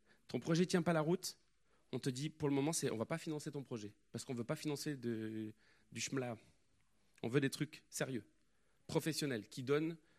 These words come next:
un sens aussi à la société. Donc, ces projets de financement,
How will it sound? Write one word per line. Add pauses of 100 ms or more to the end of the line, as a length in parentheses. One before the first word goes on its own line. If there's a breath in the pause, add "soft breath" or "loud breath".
(120 soft breath)
un
sens
aussi
à
la
société. (580 loud breath)
Donc,
ces
projets
de
financement,